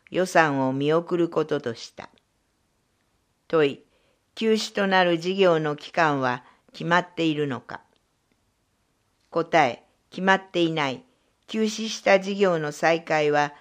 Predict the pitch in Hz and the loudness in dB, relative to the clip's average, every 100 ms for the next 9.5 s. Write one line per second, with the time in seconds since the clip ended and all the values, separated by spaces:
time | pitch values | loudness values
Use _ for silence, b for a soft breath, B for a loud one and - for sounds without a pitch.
0 | B B - 185 196 180 170 170 156 143 | B B -2 0 2 -2 -4 -2 0 0
1 | 135 135 - 165 175 180 156 147 131 123 | -2 -4 -4 2 2 2 -2 -4 -4 -6
2 | - 131 135 123 - 95 - _ _ _ | -12 -16 -14 -16 -16 -18 -18 _ _ _
3 | _ _ _ _ _ _ _ _ _ - | _ _ _ _ _ _ _ _ _ 2
4 | 190 175 165 - _ _ _ _ 156 175 | 6 6 2 -6 _ _ _ _ -10 0
5 | 196 226 220 214 202 - - 226 220 202 | 4 6 4 2 0 -4 -8 -2 0 0
6 | 170 156 156 156 202 196 185 175 175 - | 0 0 -2 -2 -2 -2 0 0 -2 -2
7 | 165 165 170 151 120 - - - _ _ | -2 -2 -4 -4 -6 -12 -16 -16 _ _
8 | _ _ _ _ _ _ _ _ _ _ | _ _ _ _ _ _ _ _ _ _
9 | 180 175 180 147 123 | -8 0 4 4 2